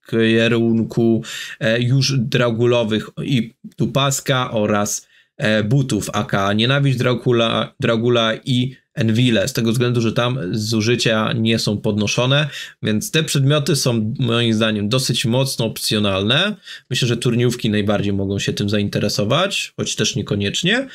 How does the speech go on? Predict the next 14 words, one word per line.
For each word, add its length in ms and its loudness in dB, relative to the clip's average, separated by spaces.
a 140 0
jednak 480 2
tutaj 640 0
te 540 2
spodnie 580 0
i 100 0
pelerynki 800 2
są 400 0
wręcz, 600 0
uważałbym, 720 0
must 480 0
have 380 0
dla 220 0
tych 320 -4